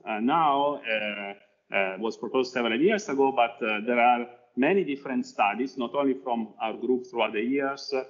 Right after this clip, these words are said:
that have corroborated this kind of, uh, process, uh,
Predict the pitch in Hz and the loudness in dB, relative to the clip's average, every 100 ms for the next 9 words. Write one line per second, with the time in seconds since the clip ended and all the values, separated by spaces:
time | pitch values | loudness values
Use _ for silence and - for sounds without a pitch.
0 | - _ 120 - 127 123 - _ - 123 | -16 _ -2 2 2 0 -6 _ 0 2
1 | 131 135 123 110 - 107 - 127 - 110 | 2 2 0 0 -2 -10 -6 -6 -4 0
2 | 107 104 101 - 101 101 - 92 - 98 | 0 0 -4 -2 -2 -2 -14 -14 -8 -6
3 | 95 92 95 95 - 214 233 - 156 - | -4 -6 -8 -10 2 2 2 -4 -6 -6
4 | 160 | -8